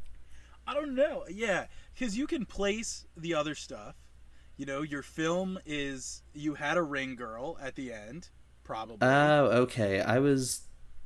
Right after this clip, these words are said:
Speaker 2: trying to think
Speaker 1: Um,
Speaker 2: of the film thing, 'cause I had a different thought for it.
Speaker 1: I mean, it could have been something else. I just kn-,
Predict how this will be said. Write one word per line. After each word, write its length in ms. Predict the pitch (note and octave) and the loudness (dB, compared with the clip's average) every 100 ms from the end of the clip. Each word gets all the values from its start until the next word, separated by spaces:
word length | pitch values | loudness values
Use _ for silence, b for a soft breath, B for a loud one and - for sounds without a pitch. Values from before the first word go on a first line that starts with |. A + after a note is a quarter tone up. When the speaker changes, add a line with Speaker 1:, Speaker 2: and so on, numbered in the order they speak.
| - | 4
Speaker 2:
trying 220 | C#3 A#2+ | 4 6
to 60 | A2 | 4
think 260 | A2 G2+ | 2 2
Speaker 1:
Um, 80 | G#2+ | 0
Speaker 2:
of 60 | G2 | -2
the 60 | |
film 300 | F#2+ G#2+ G2 | 0 2 0
thing, 200 | F#2 G#2 | 0 -2
'cause 160 | G#2+ A2+ | 2 4
I 100 | A#2+ | 6
had 100 | C3+ | 6
a 80 | G#2 | 4
different 560 | G2 G2+ - G2+ - | 2 0 0 -4 -6
thought 440 | - - G2 G2 - - | -10 4 4 4 -4 -2
for 300 | G2 F#2+ G#2 | 0 2 0
it. 160 | - - - - - - - - - - - | -2 -6 -16 -18 -20 -20 -20 -20 -18 -12 -8
Speaker 1:
I 120 | D#3 F3+ | -2 0
mean, 120 | G#3+ | 2
it 100 | F3+ | 2
could 100 | C4+ | 0
have 60 | A#3 | 0
been 140 | D#3 | -2
something 340 | - D3+ C3+ C3 | 0 -2 -2 -4
else. 320 | C#3 - B2 | -4 -4 -6
I 140 | C3+ | -6
just 180 | D#3+ - | -6 -6
kn-, 240 | D3+ C#3+ | -8 -8